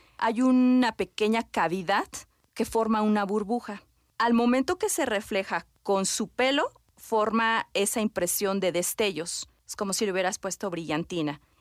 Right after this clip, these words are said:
Y va a depender del color de bengalí que sea. Si es un color brown, los destellos van a ser dorados. Si es un color silver o snow,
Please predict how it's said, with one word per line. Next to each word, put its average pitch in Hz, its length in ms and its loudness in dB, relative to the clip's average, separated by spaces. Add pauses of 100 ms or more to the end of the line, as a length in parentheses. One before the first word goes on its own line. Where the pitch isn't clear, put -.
(100)
Y 226 140 0
va 220 80 4
a 226 40 2
depender 269 720 2
del 190 560 2
color 202 540 2
de 175 260 0
bengalí 180 480 0
que 175 160 -4
sea. 170 340 -2 (200)
Si - 180 0
es 226 140 2
un 285 100 6
color 202 320 2
brown, 175 320 2 (320)
los 196 300 0
destellos 180 520 0
van 175 140 0
a 160 60 -2
ser 160 240 -4
dorados. 170 600 -2 (140)
Si - 260 -2
es 190 200 0
un 220 120 2
color 190 480 2 (360)
silver 226 720 0
o 170 220 2
snow, 220 420 0